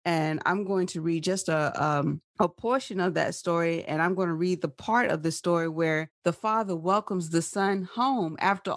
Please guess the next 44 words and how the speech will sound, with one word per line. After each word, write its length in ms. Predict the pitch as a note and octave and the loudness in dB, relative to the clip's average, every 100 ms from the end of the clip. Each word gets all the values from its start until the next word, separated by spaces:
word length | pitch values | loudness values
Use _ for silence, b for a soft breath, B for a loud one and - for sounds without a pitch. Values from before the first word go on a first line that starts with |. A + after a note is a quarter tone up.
| - | 0
all 320 | A3+ C#4+ F4 | 0 2 0
he 280 | D4 C#4+ D4+ | -2 -2 0
had 300 | B3 B3 F#3+ | 0 -2 -2
done. 460 | G3+ A3+ - G3+ G3+ | 2 2 0 -4 -4
He, 140 | G3 | -2
you 140 | G3+ G#3 | -2 2
know, 160 | F#3+ | 2
he 220 | G3+ G3+ - | 0 -4 0
asked 380 | G3 A#3 - | 2 2 -2
for 120 | G#3+ A3 | -4 -2
his, 460 | A3+ G#3+ G#3+ G#3 - _ F3+ | 0 2 0 -4 -16 _ 0
uh, 240 | E3+ F3 - | 2 2 0
inheritance 840 | E3+ F#3 A3 A3 G#3+ G#3+ G#3+ F3+ | -2 0 2 2 2 0 -2 0
and 160 | E3 E3 | 0 2
he 180 | A#3 | 0
went 260 | G#3+ G#3+ G#3 | 0 0 2
out 280 | G3+ G3+ F#3+ | 2 2 0
and 100 | C#3 | 0
he 200 | F3+ A3 | 0 0
lived 480 | F#3+ F#3+ G3 F#3 D#3+ | 2 2 2 -2 0
life 340 | F3+ F#3 F#3 | 2 2 0
to 120 | - | -2
the 140 | C#3+ C3 | 0 0
fullest. 600 | - A#3+ F#3 A#2 E3 - _ - | 0 2 2 0 -6 -12 _ -4
But 100 | A3+ | -2
then 220 | D#4+ D#4+ | -2 0
when 100 | D#4 | 0
he 100 | C#4+ | -2
came 340 | - D#4+ C#4+ | -2 0 0
back, 380 | A#3+ G#4+ A4 - | 0 0 0 0
he, 240 | E4 F4 - | 0 -2 0
he 160 | C#4 C#4+ | -2 -2
realized 720 | F#4 - F#4+ G#3+ G3+ G3 G3 | -2 0 0 2 2 0 0
that 280 | G#3 G3+ - _ | 0 0 -6 _
he 180 | C4+ D4 - | -2 0 0
actually 500 | D4 E4 - B3 B3+ | 0 -2 -2 -2 0
had 320 | A#3+ A3+ G#3+ | 0 2 2
it 260 | G#3 D#3 | -2 -4
better 580 | F3+ C4+ G4+ B3 A3 C#4 - - | 0 2 2 0 -2 -8 -4 2
at 220 | C4 C4 | 2 0
home 360 | D4 F#4 E4 | -2 0 0
with 140 | A3+ A3+ | -2 -2
his 180 | B3 - | -2 -2
father 580 | B3 B3+ C4+ G#3+ G3 | 0 2 2 0 -2